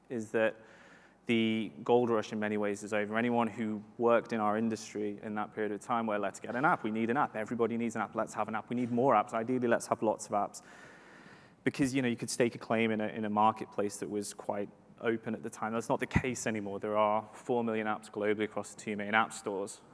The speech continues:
um, three thousand getting added every day. So in the space of this whole day, we've probably had about one thousand five hundred apps added that weren't here at the very start of the day.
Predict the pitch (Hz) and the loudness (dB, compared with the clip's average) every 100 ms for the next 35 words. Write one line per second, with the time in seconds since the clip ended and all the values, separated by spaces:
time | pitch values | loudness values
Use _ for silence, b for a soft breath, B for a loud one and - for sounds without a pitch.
0 | 101 104 - - 131 117 110 107 107 110 | -6 -6 -6 -2 0 4 4 2 -4 -4
1 | 110 107 104 98 113 110 - 113 104 117 | -2 -2 -2 -2 2 2 2 -6 -4 -2
2 | 104 - 104 107 - - 104 104 117 113 | -2 -4 -6 -6 -6 -6 -6 0 0 0
3 | 104 113 101 101 104 98 104 104 107 107 | -2 -4 -2 0 -2 -2 -6 -8 -12 -2
4 | 113 107 104 101 98 110 107 107 113 101 | 0 0 0 -2 -2 -2 -2 -2 -4 -4
5 | 104 104 110 107 104 B B B B 107 | -6 -6 -6 -6 -8 B B B B -4
6 | 104 101 - 107 98 113 135 117 107 | -2 -2 0 -2 -2 2 6 6 6